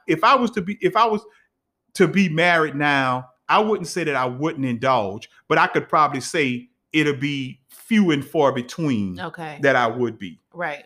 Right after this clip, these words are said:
Speaker 1: You know, so I couldn't say that I would go a year, two years and not, because if I find somebody that I find attractive,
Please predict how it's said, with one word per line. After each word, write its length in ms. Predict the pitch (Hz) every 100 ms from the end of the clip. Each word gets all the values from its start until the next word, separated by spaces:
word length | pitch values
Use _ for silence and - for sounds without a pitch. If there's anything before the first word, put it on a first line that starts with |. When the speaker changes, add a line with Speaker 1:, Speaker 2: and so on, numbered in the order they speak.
| _
Speaker 1:
You 120 | 160 135
know, 160 | 117
so 460 | 117 160 139 123 123
I 120 | 139
couldn't 280 | 165 175 151
say 220 | - 160
that 140 | 139 123
I 100 | 120
would 160 | 120
go 280 | 120 117 113 - _ _ -
a 120 | 123 110
year, 380 | 127 151 117 107
two 220 | - 160
years 300 | 135 120 120
and 180 | 117 120
not, 180 | 120
because 200 | - 202 202
if 100 | 202
I 120 | 196
find 420 | 196 196 196 185
somebody 460 | 180 165 160 151 151
that 120 | 147
I 140 | 147
find 340 | 156 151 139 135
attractive, 640 | 127 131 123 120 131